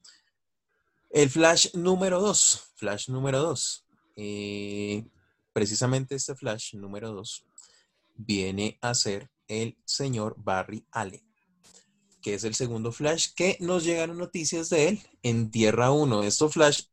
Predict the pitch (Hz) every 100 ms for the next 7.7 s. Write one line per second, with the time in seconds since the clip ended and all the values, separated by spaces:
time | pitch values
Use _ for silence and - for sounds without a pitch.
0 | _ 131 123 - 143 135 131 117 131 139
1 | 139 135 107 - - _ _ - 117 127
2 | 131 113 104 117 - 131 - - - -
3 | 127 117 117 113 107 - 117 113 98 98
4 | 107 104 - - 101 95 - - _ _
5 | - 107 110 123 123 127 131 123 127 120
6 | 120 120 120 101 95 104 117 117 _ _
7 | 107 104 95 104 - 110